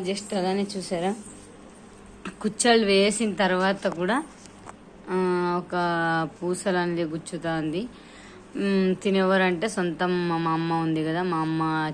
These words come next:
చెల్లె కూతురు, మొత్తం ఇలా కుచ్చులు వేసేసిన తర్వాత దానికి, ఆ, ఇవి పూసలు అనేది వేస్తూ ఉంది.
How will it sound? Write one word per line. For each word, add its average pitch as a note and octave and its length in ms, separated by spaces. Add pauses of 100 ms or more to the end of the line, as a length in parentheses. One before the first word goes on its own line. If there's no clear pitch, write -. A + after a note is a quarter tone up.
(140)
చెల్లె D#3 240
కూతురు, D#3+ 640 (840)
మొత్తం A3 320
ఇలా G3+ 160
కుచ్చులు G3 420
వేసేసిన F3+ 540
తర్వాత F3+ 460
దానికి, F#3 680
ఆ, G3 140 (2000)
ఇవి G3 300 (140)
పూసలు G3+ 340
అనేది F#3 240
వేస్తూ F3 420
ఉంది. E3+ 340